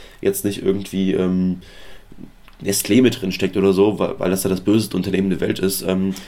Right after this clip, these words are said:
dann investiere ich halt lieber gar nicht oder so. Äh, das ist halt natürlich irgendwie, finde ich, auch, ähm, der falsche Gedanke.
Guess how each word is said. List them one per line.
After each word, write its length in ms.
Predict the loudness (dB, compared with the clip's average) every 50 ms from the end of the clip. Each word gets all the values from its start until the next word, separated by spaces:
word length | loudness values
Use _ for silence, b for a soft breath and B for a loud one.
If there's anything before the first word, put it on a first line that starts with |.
| B -6
dann 200 | -2 0 0 2
investiere 460 | 2 2 2 2 0 0 0 0 2 2
ich 140 | 0 -2
halt 120 | -4 -2 -2
lieber 220 | 0 2 2 2
gar 200 | 4 4 4 4
nicht 200 | 2 0 -4 -6
oder 160 | -6 -6 -2
so. 180 | 0 0 0 0 -2 B B B B B B B B -4 0
Äh, 160 | 2 2 4
das 140 | 4 2 2
ist 80 | 2
halt 120 | 0 0 0
natürlich 400 | -2 -2 -2 -2 -2 -4 -4 -4 -4
irgendwie, 220 | -4 -4 -4 -4
finde 240 | -2 -2 -2 -2 -2
ich, 240 | -4 -4 -6 -8 -10 -4
auch, 300 | -2 0 0 -2 -4 -12 -20 -20 -18 -16 -8 -4
ähm, 480 | -2 0 0 0 0 -2 -2 -4 -8 -12 -20 -20 -20 -20 -20 -20 -20 -20 -20 -20 -18 -14 -14 -14 -14 -8 -8
der 60 | -8
falsche 440 | -4 0 0 0 2 2 2 2 2 0 -6 -6 -4
Gedanke. 520 | -2 0 2 2 2 2 2 2 2 2